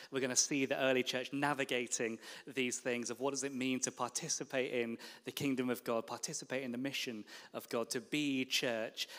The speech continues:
a-, and to be filled with the Spirit first. We're gonna see what that looks like. Um, so do keep on coming along as we progress through the book of Acts. Maybe even read Acts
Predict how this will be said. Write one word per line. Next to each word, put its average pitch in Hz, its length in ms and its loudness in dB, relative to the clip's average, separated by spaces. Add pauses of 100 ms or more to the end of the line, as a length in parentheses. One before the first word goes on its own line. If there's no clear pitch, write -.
(120)
a-, 143 180 -2
and 147 160 4
to 143 60 0
be 131 80 -2
filled 143 420 0
with 139 80 -4
the 123 80 -6
Spirit - 480 -2
first. - 420 -8
We're 127 100 -4
gonna 131 140 -2
see 131 360 0
what 123 260 -2
that 113 340 -6 (380)
looks - 300 -4
like. 113 340 -8 (300)
Um, 110 200 -6
so 120 180 -4
do 135 500 -2
keep 123 340 -6
on 110 160 -4
coming 107 300 -6
along 98 260 -10 (500)
as 98 140 -10
we 101 120 -8
progress 107 420 -2
through 101 160 -6
the 101 60 -10
book - 200 -6
of 101 80 -6
Acts. - 160 -8
Maybe 156 320 -2
even 139 420 -2 (1000)
read 113 400 -4 (120)
Acts - 540 -6